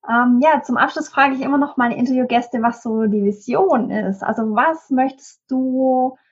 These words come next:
erreichen mit deinem Business? Wo möchtest du hin? Was ist deine Vision?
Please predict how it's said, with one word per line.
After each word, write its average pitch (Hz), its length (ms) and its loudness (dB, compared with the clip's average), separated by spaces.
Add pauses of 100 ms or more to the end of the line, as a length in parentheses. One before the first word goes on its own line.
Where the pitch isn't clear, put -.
(500)
erreichen 190 580 0
mit 196 100 -4
deinem - 220 -4
Business? 208 440 -4
Wo 220 80 2
möchtest 220 400 -2
du 220 80 -6
hin? 220 200 0
Was 208 180 -2
ist - 200 -18
deine 185 360 0
Vision? 196 840 -6